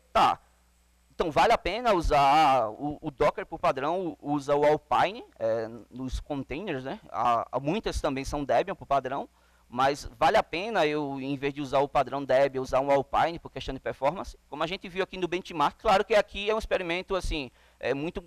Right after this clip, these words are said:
controlado, né? A ideia e, tipo, a aplicação que eu fiz aqui é uma aplicação, enfim, é, meio que irrisória. O i-,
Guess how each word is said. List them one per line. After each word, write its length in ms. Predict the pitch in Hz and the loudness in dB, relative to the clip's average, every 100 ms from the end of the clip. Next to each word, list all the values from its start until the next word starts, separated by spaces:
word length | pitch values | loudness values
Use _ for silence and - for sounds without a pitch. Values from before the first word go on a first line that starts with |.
| _ - | _ -6
controlado, 640 | 170 - 185 139 120 110 | -2 2 6 6 4 0
né? 200 | 135 180 | -8 -2
A 200 | 131 135 | 2 2
ideia 400 | 135 131 135 160 | 2 2 4 4
e, 100 | 156 | 0
tipo, 260 | - - - | -6 -6 -2
a 60 | 147 | -2
aplicação 480 | 165 165 - 156 | 0 -2 0 -2
que 100 | - | -8
eu 40 | 151 | -10
fiz 220 | - 143 | -10 -6
aqui 400 | 160 - 165 190 | -6 -6 -10 -6
é 40 | |
uma 40 | 185 | -6
aplicação, 680 | 170 160 - 170 180 214 190 | -4 -6 -2 -2 -4 -6 -12
enfim, 340 | - 131 113 _ _ _ 110 | -10 -12 -14 _ _ _ 0
é, 480 | 120 123 113 113 104 | 2 2 0 -4 -8
meio 300 | 101 127 139 | -10 -6 -6
que 120 | - | -6
irrisória. 580 | 139 160 127 127 175 - | -8 -6 0 2 2 0
O 100 | 139 | -6
i-, 140 | 139 | -10